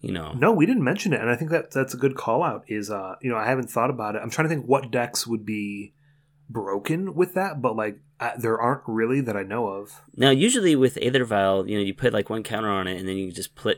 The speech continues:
Speaker 1: you can play one one mana creature a turn, right? Or I guess you do two. It's just, like, an extra creature into play.
Speaker 2: Yeah, and, and so we should think about the fact that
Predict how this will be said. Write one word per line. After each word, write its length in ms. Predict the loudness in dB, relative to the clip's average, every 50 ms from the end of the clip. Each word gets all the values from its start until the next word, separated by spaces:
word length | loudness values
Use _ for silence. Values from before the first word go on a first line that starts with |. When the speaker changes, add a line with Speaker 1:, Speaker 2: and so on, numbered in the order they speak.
| -6 -12 -14
Speaker 1:
you 160 | -10 -8 -8
can 40 | -6
play 200 | -4 -2 0 0
one 440 | 0 -2 -4 -4 -4 -2 -2 -4 -4
one 140 | -4 -4 -4
mana 200 | -6 -6 -8 -8
creature 320 | -6 -4 -4 -4 -4 -4 -6
a 40 |
turn, 300 | -6 -6 -8 -8 -6 -6
right? 260 | -6 -4 -4 -4 -6 -8 -8
Or 160 | -6 -2 0
I 40 | 0
guess 180 | 0 -2 -4
you 40 | -8 -12
do 120 | -14 -14
two. 420 | -12 -10 -6 -2 -2 -2 -2 -2 -6
It's 100 | -10 -10
just, 120 | -10 -10 -10
like, 100 | -12 _ _ -20 -14 -10
an 180 | -8 -4 -2 -2
extra 260 | -2 -2 -2 -8 -8
creature 360 | -4 -2 -2 -2 -2 -2 -6
into 120 | -6 -8 -8
play. 360 | -10 -6 -6 -6 -6 -6 _ _ _ -20 _ _ _ _ _ _ _ _ _ _ _ _ _ _ _ _ _ _ _ _ -10
Speaker 2:
Yeah, 280 | -2 4 4 6 6
and, 200 | 6 4 4 4
and 220 | 6 4 4 2 4
so 140 | 6 6
we 200 | 6 6 4 -2
should 320 | 0 0 2 2 2 2 2
think 220 | 4 2 2 2
about 160 | 2 0 0
the 60 | 0 0
fact 300 | 0 0 0 0 2 0
that 200 | -2 -2 -2